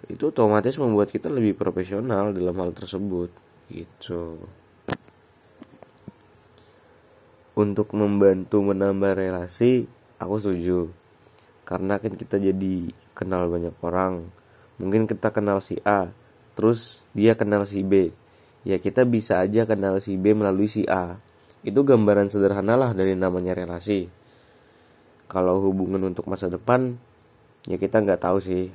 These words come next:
apakah tiba-tiba orang tersebut jadi teman kerja, partner kerja, atau bos kita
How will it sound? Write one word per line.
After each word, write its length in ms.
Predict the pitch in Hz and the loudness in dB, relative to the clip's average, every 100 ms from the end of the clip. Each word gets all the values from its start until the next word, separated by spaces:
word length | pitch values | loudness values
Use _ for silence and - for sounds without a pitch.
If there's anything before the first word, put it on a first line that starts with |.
| - | -12
apakah 400 | - - 85 95 | -8 -6 -6 -6
tiba-tiba 560 | - 90 87 - 80 | -4 -2 -2 -2 -2
orang 300 | 85 90 87 | -2 -2 -6
tersebut 420 | - - 92 90 | -10 -8 -6 -6
jadi 400 | - 92 90 87 80 - _ _ _ _ _ _ _ _ _ | -4 -4 -2 -4 -6 -14 _ _ _ _ _ _ _ _ _
teman 320 | - 92 92 90 | -8 -2 -2 0
kerja, 480 | 120 127 123 120 113 | -2 2 4 6 4
partner 380 | 113 - - 85 | 0 -6 -6 -6
kerja, 640 | 104 120 117 120 120 110 | -6 -2 4 4 4 2
atau 160 | 107 87 | -2 -2
bos 220 | 90 90 | -4 -6
kita 560 | 104 117 113 113 117 | -8 0 2 2 0